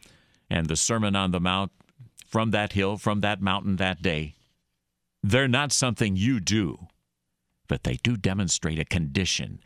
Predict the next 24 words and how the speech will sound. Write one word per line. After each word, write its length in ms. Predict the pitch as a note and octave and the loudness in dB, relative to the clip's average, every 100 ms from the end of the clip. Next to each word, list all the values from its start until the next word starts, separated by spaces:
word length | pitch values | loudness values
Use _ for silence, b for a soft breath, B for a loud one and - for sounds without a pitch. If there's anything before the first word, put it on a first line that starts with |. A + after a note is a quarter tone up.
| B B | B B
that 220 | F2 D#2+ | -2 -2
accrues 600 | D2 - - A3 C#3 E2 | -4 -2 0 2 2 0
to 120 | - F#2+ | 0 0
you 420 | D2+ C2 B1+ - _ _ B B | 0 -2 -6 -14 _ _ B B
as 300 | A2 G#2+ E2 | 0 0 2
you 100 | G2 | 2
use 420 | F#2 A2+ C#3 A2 | 2 2 2 0
the 100 | A#2 | 2
means 520 | G2+ A#2+ F#3 A#2 F2 - | 2 4 4 2 2 0
the 100 | F#2+ | 0
Lord 360 | G#2 B2+ C3 | 2 2 0
has 320 | G#2 G#2+ G2 | 0 0 0
given 360 | E2 B2 C3 B2+ | 0 0 2 0
to 120 | B2 | 0
you 360 | A#2+ A2 A#2+ B2 B B B B - | 0 2 0 -2 B B B B 0
in 200 | D#3+ A#2+ | 2 4
his 240 | F2+ - | 2 0
precious 580 | - - F#3 - C#3+ - | -2 0 2 2 0 0
word 400 | C3+ D#3 D#3+ C#3+ B B - | 0 0 -2 -6 B B -4
and 320 | B2+ B2+ G#2+ F#2 | 0 2 0 -2
in 460 | - G3+ D3 E2 D2+ b b | 0 2 2 0 -4 b b
his 380 | A#2 G#2+ F2+ | 2 2 2
blessed 560 | D2+ G2+ D3 C#3+ C3 G#2 | 0 0 2 2 0 0
sacraments 800 | - C3+ B2 - F#2 F2 F2 - | 0 0 0 0 0 0 0 -4